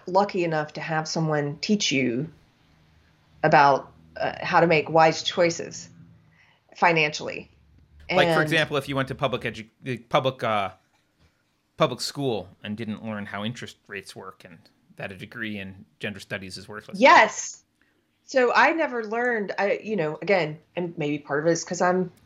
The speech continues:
Speaker 1: bored by economics, but I never, I never learned some of the things I should have learned as a young adult. And actually, Tamara,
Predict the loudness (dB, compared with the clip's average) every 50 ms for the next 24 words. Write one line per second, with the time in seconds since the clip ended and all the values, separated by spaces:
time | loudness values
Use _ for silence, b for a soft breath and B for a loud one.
0 | _ _ _ _ _ _ _ _ _ _ _ 0 4 6 6 6 6 6 6 6
1 | 6 4 2 2 2 2 2 0 0 2 4 6 6 6 8 8 6 6 8 6
2 | 6 6 4 0 b b b b b b b b b b b b b b _ _
3 | _ _ _ _ 0 2 4 6 6 6 6 4 4 4 4 4 4 4 6 6
4 | 6 4 2 -2 -4 -6 -4 -4 -2 -2 -2 -4 -2 2 2 2 2 2 0 -2
5 | -2 -2 -2 -2 0 0 0 2 2 4 4 4 4 2 0 0 0 0 0 0
6 | 2 2 2 2 2 2 4 4 4 4 4 0 -6 -12 -20 _ _ _ 0 2
7 | 4 4 4 2 0 4 4 4 4 4 0 -2 -2 -2 -2 -2 -6 b b b
8 | b b b b b _ _ _ _ _ _ -12 -6 0 2 4 4 6 6 4
9 | 4 4 2 -2 -4 -10